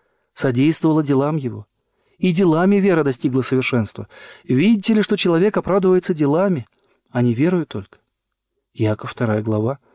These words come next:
стихи с четырнадцатого по двадцать четвёртый. Слово Божье свидетельствует против такого ложного учения о вере без дел.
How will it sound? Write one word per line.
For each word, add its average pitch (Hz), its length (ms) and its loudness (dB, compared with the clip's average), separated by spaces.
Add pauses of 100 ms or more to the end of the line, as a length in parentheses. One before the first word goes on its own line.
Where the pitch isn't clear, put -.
(220)
стихи 165 280 -4
с - 40 -2
четырнадцатого 135 600 -4
по - 100 -10
двадцать 120 300 -6
четвёртый. - 480 -10 (400)
Слово 156 360 0
Божье 147 480 -2 (140)
свидетельствует 170 720 -2
против 165 280 -4
такого 170 320 -2
ложного 156 400 0
учения 170 540 0
о 143 220 -4
вере 156 440 2
без 135 260 -4
дел. 120 340 -2